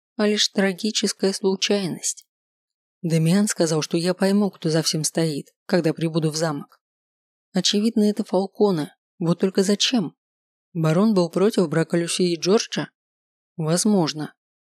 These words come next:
Но неужели Фалконе пошли так далеко только ради этого?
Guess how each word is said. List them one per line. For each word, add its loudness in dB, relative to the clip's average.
Но 4
неужели 4
Фалконе 2
пошли -2
так -2
далеко 0
только -2
ради 0
этого? -4